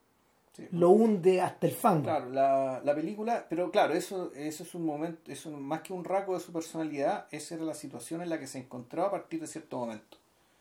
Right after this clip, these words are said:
Speaker 1: O sea, Nixon no era siempre así, de hecho, yo creo que la película es bien respetuosa con la figura de Nixon en general.
Speaker 2: Súper, sí, el,
Speaker 1: ¿Cachai?
Speaker 2: el, el, el
Speaker 1: Que está hecha desde afuera, está hecha desde, desde la izquierda, digamos, ¿cachai? Pero, eh, el, el valor de la película es efectivamente encontrar el punto, ¿cachai? De decir, bueno, ¿por qué esta persona es importante?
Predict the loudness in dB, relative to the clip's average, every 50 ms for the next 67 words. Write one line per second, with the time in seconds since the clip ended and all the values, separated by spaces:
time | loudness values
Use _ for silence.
0 | _ _ _ _ _ -2 2 2 2 2 -2 -10 _ -8 -6 -6 -6 -6 -6 -4
1 | -2 -2 -2 -2 -4 -6 -6 -4 -2 0 0 0 -2 -6 -8 -8 -4 -2 -2 -2
2 | -2 -2 -4 -4 -4 -6 -6 -6 -8 -8 -8 -8 -8 -6 -6 -4 -4 -4 -4 -6
3 | -8 -8 -8 -10 -10 -10 -10 -8 -8 -8 -10 -10 -12 -14 -14 -12 -12 -8 -2 0
4 | 0 2 2 2 2 0 0 -4 -4 -8 -14 _ _ -8 -2 0 0 0 0 -2
5 | -4 -6 -6 -4 -4 -4 -4 -4 -4 -4 -4 -4 -4 -4 -4 -4 -4 -4 -6 -10
6 | -14 -16 _ _ -8 -6 -6 -2 0 2 2 2 0 -2 -4 -4 -4 -4 -4 0
7 | 4 4 4 6 4 2 -2 -6 _ _ _ _ _ _ _ _ _ _ -18 -8
8 | -4 -2 -2 -2 0 -2 -4 -4 -4 -6 -8 -8 -8 -8 -8 -8 -8 2 6 6
9 | 6 6 4 0 -2 -2 -4 -8 -8 -10 -10 -10 -8 -4 -2 0 0 0 0 -2
10 | -4 -4 -6 -8 -6 -6 -4 -4 -4 -4 -2 0 2 6 8 8 8 6 4 2
11 | 2 2 2 2 0 -2 -2 -4 -8 -10 -8 -6 -4 -2 -2 -4 -4 -6 -10 -10
12 | -8 -8 -8 -8 -8 -4 -2 0 0 0 -2 -6 -10 -8 -6 -4 -4 -4 -6 -10
13 | -14 -14 -14 -14 -18 -16 -12 -10 -8 -8 -8 -6 -4 -2 -2 -2 -4 -4 -8 -10
14 | -10 -10 -10 -10 -8 -8 -8 -8 -8 -8 -8 -8 -8 -8 -10 -12 -14 -12 -12 -14
15 | -14 -14 -18 -20